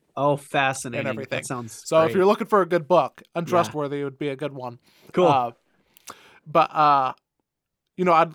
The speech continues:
Speaker 2: I'd love to ask, you know, in the, in the midst of all of this, of people learning about climate change and it becoming, um, more of a topic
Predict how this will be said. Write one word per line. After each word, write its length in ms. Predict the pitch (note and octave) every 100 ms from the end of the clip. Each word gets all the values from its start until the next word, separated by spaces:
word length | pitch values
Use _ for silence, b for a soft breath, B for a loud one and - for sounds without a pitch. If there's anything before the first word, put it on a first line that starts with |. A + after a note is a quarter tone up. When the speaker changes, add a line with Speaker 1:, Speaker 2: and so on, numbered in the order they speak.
| -
Speaker 2:
I'd 160 | F3
love 180 | E3+ D4
to 100 | G3
ask, 280 | D#3 D3 - _ _ _ -
you 80 | F3
know, 120 | E3+
in 100 | F3
the, 100 | F3+ A3
in 80 |
the 60 | G3
midst 320 | F#3 A3 -
of 100 | G#3 - -
all 460 | D#3+ F3 F3+ F3+ _
of 240 | - E3 C3+
this, 360 | D#3+ C#3+ - -
of 160 | D#3
people 320 | G3+ D#3+ D3
learning 320 | C#3+ D#3+ F#3 F3+
about 260 | E3 E3
climate 460 | - E3 D#3+ D#3 -
change 580 | - D#3+ D3+ D3+ D3 _ b b D3
and 80 |
it 20 | D#3
becoming, 480 | D#3 F3 D#3 D3+ -
um, 380 | C3+ B2 A#2+ B2 _ _ _ _ _ _ _ _ _ _ _ -
more 220 | D#3+ E3+
of 80 | E3
a 40 |
topic 640 | D3 E3 D#3 - C#3 _